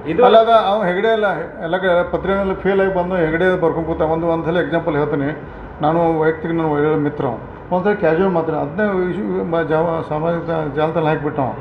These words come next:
Speaker 2: ಒಂದು ಸಲ. ಮತ್ತು ನಿಜವಾಗಿ ಅವನು ಲಕ್ಷ್ಮೀ ಹೆಬ್ಬಾಳ್ಕರ್ ಪಿ ಆರ್ ಅಂತ ಗೊತ್ತಿರಲಿಲ್ಲ ನನಗೆ.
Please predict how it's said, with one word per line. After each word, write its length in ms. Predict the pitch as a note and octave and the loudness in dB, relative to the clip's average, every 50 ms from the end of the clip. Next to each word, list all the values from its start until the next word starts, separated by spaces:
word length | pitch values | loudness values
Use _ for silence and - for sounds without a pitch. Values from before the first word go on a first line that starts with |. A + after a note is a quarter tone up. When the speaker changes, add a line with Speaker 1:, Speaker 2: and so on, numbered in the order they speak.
| - - - - - - | -12 -14 -14 -12 -10 -8
Speaker 2:
ಒಂದು 120 | D#3+ D#3 D3+ | -6 -4 -2
ಸಲ. 120 | D3 D3+ C#3 B2 - - - - - - - E3+ | 0 2 2 0 0 -6 -12 -14 -14 -10 -4 0
ಮತ್ತು 260 | E3+ F3 F3 F#3+ F3 | 0 0 2 0 -2
ನಿಜವಾಗಿ 380 | E3 D#3+ D3+ C#3+ E3 F#3 G3 G3 | 0 0 -2 0 2 2 2 4
ಅವನು 240 | F#3+ F#3 F#3+ F#3+ G3 F#3+ - - - - - - | 2 2 0 0 -2 -4 -6 -10 -14 -12 -8 -6
ಲಕ್ಷ್ಮೀ 300 | C#3+ C#3 - - F#3+ F#3+ | -6 -6 -4 -4 -2 -2
ಹೆಬ್ಬಾಳ್ಕರ್ 360 | F3+ E3+ E3+ F3+ F3+ F3 F#3+ - - | -2 0 0 0 -2 -2 -2 -4 -2
ಪಿ 100 | - E3 | 2 4
ಆರ್ 100 | E3+ F3 | 4 4
ಅಂತ 120 | F#3 F3 E3+ | 4 2 -2
ಗೊತ್ತಿರಲಿಲ್ಲ 460 | D#3+ F3 F3 F3+ E3 E3+ E3+ E3 D#3 | -2 -4 -2 -2 -2 0 0 0 0
ನನಗೆ. 220 | D3 C3+ A2+ A#2 | -2 -4 -6 -8